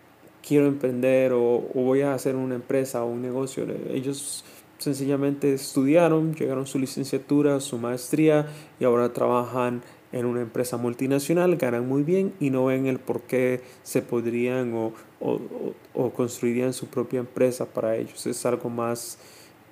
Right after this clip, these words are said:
e-, es algo muy raro o es algo que no tien-, no les interesa porque ya tienen un estilo de vida bastante consolidado y muy bien. Entonces, eh, yo personalmente quisiera ser así porque realmente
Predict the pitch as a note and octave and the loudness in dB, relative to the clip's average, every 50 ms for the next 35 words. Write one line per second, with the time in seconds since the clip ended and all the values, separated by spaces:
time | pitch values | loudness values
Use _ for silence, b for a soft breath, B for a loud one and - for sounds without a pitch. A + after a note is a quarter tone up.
0 | - C3+ C3+ B2 C3 C3+ - C#3 B2+ B2+ A#2+ B2+ B2 B2+ B2+ B2+ B2+ B2 A#2+ B2+ | -2 0 0 2 2 2 4 4 4 4 2 0 0 0 0 0 0 2 2 2
1 | B2 B2 B2 A#2 - - - B2+ B2+ A2+ - A#2+ A#2+ A#2+ A#2+ B2 B2+ A#2+ A#2+ B | 4 4 2 2 0 -2 0 -2 -2 2 2 2 2 2 0 0 -2 -2 -4 B
2 | B B B B B B - - - - - - C3+ B2 B2 B2 B2 - C3+ C3+ | B B B B B B -20 -20 -20 -14 -6 -4 -2 0 0 0 0 0 0 0
3 | C3+ C3+ - C#3+ C#3 C3 C3 C3 - C3+ B2 - B2+ B2+ C3 B2 - A#2+ A#2+ - | 0 0 0 0 0 0 0 -2 -4 -6 -4 0 0 0 0 0 -2 -6 -8 -8
4 | - - - A2+ A#2 A#2+ A#2+ - B2+ B2 B2 B2 B2 A#2+ A#2+ A#2+ A#2+ A#2+ A#2+ - | -10 -6 -2 -2 -2 -2 0 -2 -2 0 0 -2 -2 -2 -2 -2 -4 -6 -6 -4
5 | - - B2 A#2+ C3 C3 B2+ A#2 A2+ A#2 A#2 A#2+ B2 B2 B2+ B2 - - B2+ B2 | 0 0 2 2 2 0 0 0 0 0 0 2 2 0 -2 -4 -8 -6 -6 -6
6 | A#2+ A#2 - B2 - C3 B2 - - A2+ A2 A2+ B2 B2+ C3+ C3+ C#3+ C#3 - - | -4 -4 -6 -4 -4 -4 -4 -2 -2 -2 -2 -2 -4 -4 -4 -4 -4 -4 -6 -6
7 | - - C3+ A#2+ A2+ A2+ A#2 A#2 A#2 A#2+ B2+ C3 C3+ C3+ C3+ C3+ B B B B | -6 -8 -6 -6 -4 -6 -6 -6 -4 -2 0 0 0 0 -2 -4 B B B B
8 | B B B _ _ - B2+ A#2+ - - - B2+ B2 B2 - C3 B2+ - - - | B B B _ _ -8 -8 -8 -8 -6 -6 -6 -6 -4 -6 -6 -6 -6 -10 -14
9 | B B B B B B B B B - - - - - - - C#3+ C3+ B2+ B2 | B B B B B B B B B -20 -20 -20 -20 -12 -4 -2 -2 0 0 -2
10 | A#2+ A#2+ A#2+ A#2+ D3+ - - - - - - - - D#3+ C#3+ C3 C3+ - - - | -2 -2 -4 -6 -10 -14 -16 -20 -20 -20 -20 -10 -4 -4 -4 -4 -4 -10 -20 -20
11 | - - - - _ - - _ _ - C#3 D3+ D3+ D3+ D3+ - - - C#3 C3+ | -20 -20 -20 -20 _ -20 -20 _ _ -2 2 2 2 4 2 -6 -4 -2 0 0
12 | C#3 C3+ C3+ C#3 C#3 C3 C#3 C#3+ C#3 C#3 - - - - - - - - - - | 0 2 2 0 0 2 2 0 0 0 -4 -16 -20 -20 -20 -20 -20 -14 -4 -4
13 | C3+ C3 - D3 D3+ F3 F#3 F3+ F3+ F3+ F3 E3+ - - F3+ F3+ F3+ F3+ - C#3 | -2 0 2 4 6 6 4 4 4 2 2 2 0 0 -2 -2 -2 -4 -6 -6
14 | C3+ - C3 B2 A#2+ B2 B2 A#2+ B2+ C3 C3 C3+ C3+ - C#3+ C#3 C#3+ - | -4 -2 -4 -2 0 0 -2 -2 -2 -4 -4 -6 -2 0 2 2 2 0